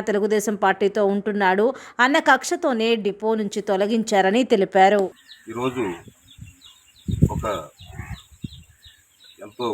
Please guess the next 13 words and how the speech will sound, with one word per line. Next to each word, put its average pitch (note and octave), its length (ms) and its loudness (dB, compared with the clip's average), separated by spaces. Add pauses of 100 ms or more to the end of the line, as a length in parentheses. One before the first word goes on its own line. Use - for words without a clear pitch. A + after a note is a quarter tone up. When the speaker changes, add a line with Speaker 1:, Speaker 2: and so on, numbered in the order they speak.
(180)
Speaker 2:
బాధాకరమైనటువంటి G2+ 1040 -8 (560)
విషయం F#2 280 -16 (680)
మీ F#2+ 160 -16
అందరి G#2+ 240 -12
ముందు G2+ 320 -12
చర్చించడానికి F#2 760 -18 (300)
ముందుకు F#2+ 280 -18
రావటం F2 380 -18
జరిగింది. D#2 280 -20 (1080)
ఇప్పుడు A2+ 260 -14
ప్రస్తుతం A#2 380 -8
మేము A2 200 -4
నైరాలో A2+ 360 -2